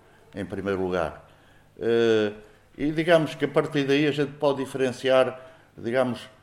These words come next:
quatro tipos de estruturas ou organizações de agricultores. Umas que lutam por objetivos concretos, específicos, e, e no meio aqui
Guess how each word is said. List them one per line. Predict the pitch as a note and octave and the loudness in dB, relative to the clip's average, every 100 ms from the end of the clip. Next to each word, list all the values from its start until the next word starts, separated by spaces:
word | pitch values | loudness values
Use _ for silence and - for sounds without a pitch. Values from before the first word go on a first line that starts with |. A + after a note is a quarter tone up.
| _ _ _ | _ _ _
quatro | - C#3+ C#3+ A#2 | 2 2 2 -4
tipos | - D3+ D3 G#2+ | -2 -4 -4 -10
de | - | -12
estruturas | - A2+ A2 C#3+ B2+ G#2 | -8 -8 -2 0 2 2
ou | A#2 | 0
organizações | G#2+ A2+ G#2 G#2 G#2+ A2+ A2 A2 - | 0 -2 -2 -6 -4 -2 -2 -4 -12
de | - F#2 | -10 -6
agricultores. | F2+ F#2+ F#2+ F2+ E2+ D#2 - - - - - - - _ | -4 -6 -6 -8 -8 -10 -12 -20 -20 -20 -20 -20 -20 _
Umas | - F3+ E3+ D#3 | 0 4 6 4
que | - | 2
lutam | D3+ D#3+ D3 D3 C3 | 2 4 2 2 0
por | D#3+ D#3 | 4 4
objetivos | B2+ C#3 C3 B2 - | 4 2 0 -4 -2
concretos, | A#2 A2 G2+ G2+ - - - - | -2 0 -2 -2 -4 -18 -20 -20
específicos, | - - D#3+ B2+ C3+ - - - _ _ _ _ _ _ _ _ | -18 -6 -2 -2 -4 -12 -16 -20 _ _ _ _ _ _ _ _
e, | - A2+ B2 | -10 -6 -2
e | A#2+ | 0
no | B2 | 4
meio | B2+ A2+ | 6 6
aqui | G#2+ A#2+ G#2 - | 2 -2 -4 -6